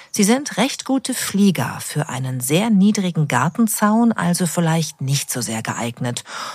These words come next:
Und sie sind agil, robust und friedlich. Die Rasse Orpington ist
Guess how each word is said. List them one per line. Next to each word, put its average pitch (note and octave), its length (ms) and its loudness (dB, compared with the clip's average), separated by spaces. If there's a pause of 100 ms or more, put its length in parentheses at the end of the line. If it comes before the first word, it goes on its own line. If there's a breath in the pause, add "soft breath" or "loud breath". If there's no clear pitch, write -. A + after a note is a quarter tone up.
(160 loud breath)
Und D#4+ 240 -2
sie B3+ 100 0
sind E3+ 460 2
agil, A#3 480 2 (200 soft breath)
robust E3+ 760 -4
und - 180 -4
friedlich. - 640 -4 (480 soft breath)
Die F3 80 2
Rasse C#3+ 340 0
Orpington G#3+ 680 4
ist - 300 -2